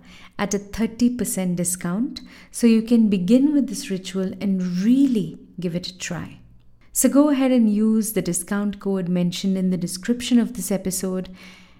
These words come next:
and bring this mantra home.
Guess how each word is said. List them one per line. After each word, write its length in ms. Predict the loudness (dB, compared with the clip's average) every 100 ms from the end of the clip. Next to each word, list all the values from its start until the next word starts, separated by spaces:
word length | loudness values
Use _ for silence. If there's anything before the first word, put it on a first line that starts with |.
| 0
and 320 | 4 4 4
bring 460 | 2 4 6 6 4
this 260 | -2 -2
mantra 440 | -2 0 -2 -4 -6
home. 580 | -6 -6 -4 -4 -6